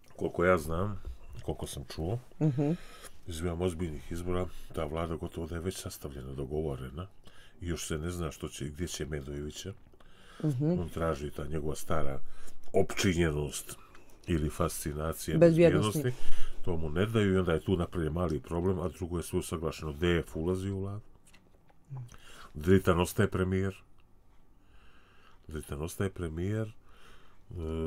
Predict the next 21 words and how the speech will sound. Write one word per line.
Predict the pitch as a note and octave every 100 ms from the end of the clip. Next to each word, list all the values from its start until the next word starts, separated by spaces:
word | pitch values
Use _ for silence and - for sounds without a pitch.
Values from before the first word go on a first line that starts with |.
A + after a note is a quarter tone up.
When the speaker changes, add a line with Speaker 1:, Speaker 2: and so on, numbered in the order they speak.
| D#2+ D#2+
Speaker 1:
zadržavaju | D#2 D#2+ E2 E2 D2 C#2
sva | - D#2+
ta | - C2
mjesta, | C#2+ F#2 - G#2 F#2+ -
a, | F#2 F#2 F2 - - - -
e, | - D#2 D2+ D2+ D2 C#2 - -
Speaker 2:
Kako | E3 D#3 C#3+
Dritan | D3+ - D3+
ostaje | D#3 - D3+
premijera, | D#3+ E3+ E3+ E3 D#3 -
Lekić | E3 - - -
mandatar? | D3+ D3 D#3 - D3 C#3+
Ne? | - F2+
Speaker 1:
Ne, | F2+ G2
ne, | F#2+ -
Lekić | C#2 E2+ - F2 -
će | - D2+
biti, | D2 F#2+ - C#2+
koliko | - C#2 D2
ja | E2 F2
znam, | C#2+ C2+ C2 D#2